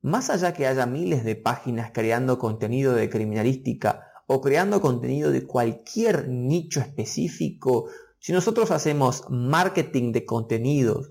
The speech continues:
de calidad, si le aportamos valor real a las personas que nos siguen, vamos a diferenciarnos de la competencia.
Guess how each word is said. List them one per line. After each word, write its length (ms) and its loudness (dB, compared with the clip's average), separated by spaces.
de 340 0
calidad, 760 0
si 160 -2
le 220 4
aportamos 720 0
valor 500 0
real 800 0
a 80 0
las 140 0
personas 440 -2
que 120 0
nos 160 -2
siguen, 440 2
vamos 320 2
a 40 4
diferenciarnos 840 2
de 80 -2
la 140 -2
competencia. 680 -8